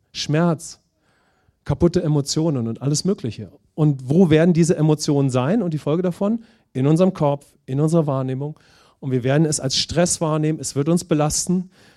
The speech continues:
es bringt uns in alle möglichen Lebensumstände. Und dann können wir aufgrund von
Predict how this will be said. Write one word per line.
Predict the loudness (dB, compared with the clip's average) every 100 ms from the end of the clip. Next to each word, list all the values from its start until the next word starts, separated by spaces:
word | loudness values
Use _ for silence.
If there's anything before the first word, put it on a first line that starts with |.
| -12
es | -10
bringt | -2 0 0
uns | -2
in | -4
alle | -2 0
möglichen | 0 0 0
Lebensumstände. | 2 2 2 0 0 2 2 0 -4 _ _ _ -20 -20 -20 _ 0
Und | 4 6
dann | 6 6
können | 8 8
wir | 8
aufgrund | 4 0 4 4 4 -4
von | 0 2 2